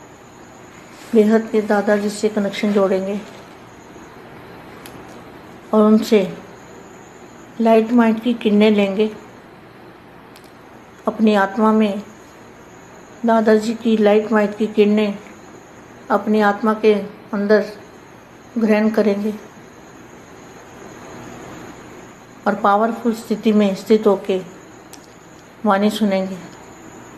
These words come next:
और एक सेकंड, दो सेकंड भी अगर दादाजी से कनेक्शन जोड़ा या लाइट माइट की किरणें दी, तो बेहद की शक्ति,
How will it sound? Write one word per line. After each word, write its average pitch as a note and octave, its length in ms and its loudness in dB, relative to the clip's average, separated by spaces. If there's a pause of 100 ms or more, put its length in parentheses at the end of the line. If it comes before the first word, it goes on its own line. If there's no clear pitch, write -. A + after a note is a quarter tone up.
(2000)
और G3+ 140 4
एक A3+ 200 2
सेकंड, G#3 400 0 (1160)
दो A3 140 6
सेकंड A3 440 0
भी G#3 140 0
अगर G3 280 0 (1200)
दादाजी G3+ 420 0
से G3 260 -4 (1120)
कनेक्शन A3+ 420 2
जोड़ा G#3 340 0 (1300)
या G#3 120 2
लाइट G#3+ 340 0
माइट G#3 240 0
की A3 100 -2
किरणें G#3 420 0
दी, G#3 160 0 (2000)
तो A3 100 2
बेहद A3 440 2
की C4 100 0
शक्ति, G#3+ 380 -4